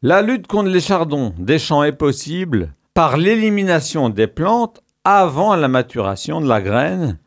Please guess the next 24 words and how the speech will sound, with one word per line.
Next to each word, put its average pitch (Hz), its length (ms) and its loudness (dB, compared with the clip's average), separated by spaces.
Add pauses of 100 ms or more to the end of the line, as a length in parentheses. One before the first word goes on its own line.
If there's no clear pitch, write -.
(120)
la 110 220 0
destruction 151 800 -2
des 165 240 2
stolons 156 720 0 (160)
aussi. 160 540 0 (840)
De 127 160 2
par 202 600 0 (140)
son - 440 -2
caractère 147 640 2
envahissant, 113 640 2
le 151 160 2
chardon 180 720 0 (220)
forme 160 500 0
des 127 180 2
friches, 214 600 0 (380)
pourtant 170 380 2
utiles, 175 640 2 (360)
mais 208 420 2 (180)
dès 151 300 4
lors 208 340 4
considérées 160 1040 2
comme 123 260 2
des 151 180 4
broussailles. 113 1040 2